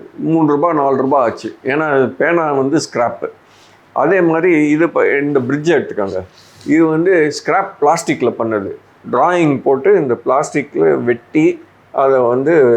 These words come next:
அடிச்சு வச்சு பாண்ட் பண்ணது. இதை வந்து யாரும் கையால பண்ணதுன்னு சொல்லுவாங்களா, இது வாங்கின மாதிரி இருக்கு. ஆனா இதுதான் என் ஸ்கில் செட்ஸை டெவலப் பண்றது. அப்புறம் இது வந்து என்ஜின் ஷெட். இதுவும் ஸ்கிராப்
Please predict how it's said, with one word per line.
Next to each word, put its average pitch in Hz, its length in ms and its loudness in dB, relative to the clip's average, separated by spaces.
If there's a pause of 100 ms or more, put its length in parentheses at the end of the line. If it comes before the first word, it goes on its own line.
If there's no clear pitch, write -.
(1160)
அடிச்சு 147 440 0
வச்சு 120 280 0
பாண்ட் 113 380 -2
பண்ணது. 90 320 -6 (920)
இதை 156 220 0
வந்து 160 460 2
யாரும் 143 440 0
கையால 147 320 2 (100)
பண்ணதுன்னு 131 420 -2
சொல்லுவாங்களா, 127 400 2
இது 113 280 0
வாங்கின 117 220 0
மாதிரி 131 220 0
இருக்கு. 110 460 -4 (300)
ஆனா 147 280 -2
இதுதான் 143 380 0
என் 120 340 0
ஸ்கில் 139 400 -2
செட்ஸை 139 300 0 (100)
டெவலப் 117 300 0
பண்றது. 87 340 -6 (1120)
அப்புறம் 165 280 0
இது 151 220 2
வந்து 170 560 2 (300)
என்ஜின் 151 340 2
ஷெட். 101 340 -4 (120)
இதுவும் 175 580 0 (240)
ஸ்கிராப் - 560 -2